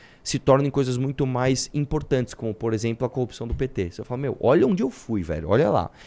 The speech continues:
O que que tem a ver o Ilíada, Odisseia, com Eneida, com Lusíadas, com, com o cara com o namorado no show da Ivete, com a corrupção do P T? Tem a ver isso, velho.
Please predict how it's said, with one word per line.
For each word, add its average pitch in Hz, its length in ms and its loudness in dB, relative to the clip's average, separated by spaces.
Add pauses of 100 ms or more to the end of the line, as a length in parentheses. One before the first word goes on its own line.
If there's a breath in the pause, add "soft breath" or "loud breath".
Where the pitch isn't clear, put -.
(300 loud breath)
O 101 80 -12
que - 120 -10
que - 120 -16
tem 180 100 -4
a 151 80 0
ver 113 720 4
o 92 160 2
Ilíada, 123 540 4
Odisseia, 120 680 4
com 123 240 -2
Eneida, 127 540 2
com 120 220 -4
Lusíadas, 120 720 0
com, 131 280 -4 (420 loud breath)
com 101 640 -2
o 85 80 -8
cara 123 240 2
com 120 120 -4
o - 20 0
namorado 113 460 0
no 104 80 -4
show 113 220 -6
da 110 100 -4
Ivete, 113 500 0
com 143 220 -6
a 143 40 -2
corrupção 131 360 -2
do 123 60 -10
P 131 120 -6
T? 117 140 -6
Tem 165 160 -8
a 170 40 -4
ver 170 120 -6
isso, 135 320 -2
velho. 78 160 -8